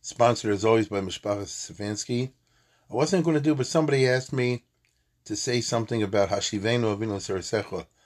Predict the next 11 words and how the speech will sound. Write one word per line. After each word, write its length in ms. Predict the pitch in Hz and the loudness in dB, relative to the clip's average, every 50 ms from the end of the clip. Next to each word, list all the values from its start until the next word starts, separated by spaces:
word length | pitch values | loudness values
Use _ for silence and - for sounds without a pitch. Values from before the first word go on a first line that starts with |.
| _ _ _ _ | _ _ _ _
that 160 | - 101 101 | -4 -4 -2
whole 180 | 90 - 101 92 | -2 -2 -2 -4
part. 400 | 87 - 92 87 90 - - - - _ _ _ _ _ _ _ _ _ _ _ _ | -4 -2 0 0 0 0 -2 -6 -18 _ _ _ _ _ _ _ _ _ _ _ _
Um, 320 | - 98 95 95 98 - - _ _ - | -8 -4 -2 -2 -2 -2 -6 _ _ -14
<clears throat> 200 | - 143 156 - | -12 -12 -10 -8
a 60 | 110 | -4
good 180 | 101 131 120 - | -2 -2 0 0
friend 260 | - 123 117 110 101 | 0 0 0 2 0
of 60 | 95 | -2
the 80 | 92 90 | -2 -2
podcast, 580 | - 98 90 90 85 - 95 95 95 - - | -2 -2 -2 -2 -2 -6 -6 -6 -6 -8 -12